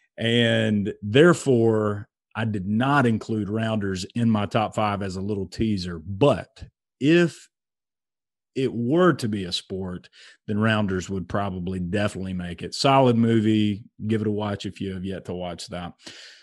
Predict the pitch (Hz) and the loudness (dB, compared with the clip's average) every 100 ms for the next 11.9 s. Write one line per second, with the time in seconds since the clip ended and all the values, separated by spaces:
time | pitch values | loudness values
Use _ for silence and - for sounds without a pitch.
0 | _ _ _ _ _ 143 131 123 147 156 | _ _ _ _ _ 4 6 6 6 6
1 | 139 131 123 113 104 - 127 127 123 120 | 6 6 6 6 2 0 2 4 4 4
2 | 107 - 143 160 143 - - 135 123 110 | 2 0 0 4 4 4 2 4 4 2
3 | 104 95 - 95 117 131 143 139 131 143 | -2 -4 -8 -4 2 6 6 4 2 0
4 | - 135 131 135 120 135 127 123 120 - | 2 2 4 4 4 4 6 4 2 -4
5 | _ _ - 110 139 143 139 127 127 123 | _ _ -2 6 8 8 8 6 4 4
6 | 117 117 117 113 113 110 107 _ _ _ | 2 2 2 4 2 0 -4 _ _ _
7 | _ _ _ - 139 139 135 - 120 110 | _ _ _ 0 4 4 4 2 2 2
8 | 110 - _ _ _ _ - 151 143 - | 0 -6 _ _ _ _ 2 6 6 4
9 | 151 147 131 - - - _ _ _ _ | 4 4 2 -4 -14 -18 _ _ _ _
10 | _ 139 135 131 - 139 131 123 - - | _ 6 6 4 2 4 6 4 0 -2
11 | 117 110 135 135 - 131 120 117 107 | -2 2 2 2 2 0 2 2 0